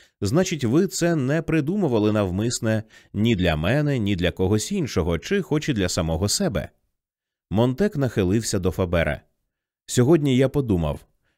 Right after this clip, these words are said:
якщо книжки справді такі цінні, чи не можна дістати друкарський верстат і надрукувати кілька примірників? Ми би».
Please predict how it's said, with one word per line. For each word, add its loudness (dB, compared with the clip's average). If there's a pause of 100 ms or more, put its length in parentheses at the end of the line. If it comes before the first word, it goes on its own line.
(100)
якщо 0
книжки 0
справді -2
такі -4
цінні, -2
чи -4
не 0
можна -2
дістати -2
друкарський -2
верстат -4 (360)
і 0
надрукувати 2
кілька -2
примірників? -2
Ми -2
би». 0